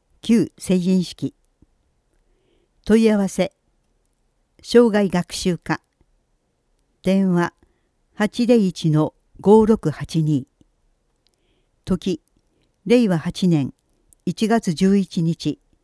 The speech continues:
日曜。会場十時。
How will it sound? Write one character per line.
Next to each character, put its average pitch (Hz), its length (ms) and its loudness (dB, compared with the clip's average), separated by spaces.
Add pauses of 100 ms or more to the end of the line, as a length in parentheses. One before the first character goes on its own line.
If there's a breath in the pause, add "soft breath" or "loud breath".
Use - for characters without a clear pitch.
(340)
日 180 300 -4
曜。 180 260 -2 (1400)
会 208 240 -2
場 190 260 -4
十 185 240 -2
時。 135 240 -8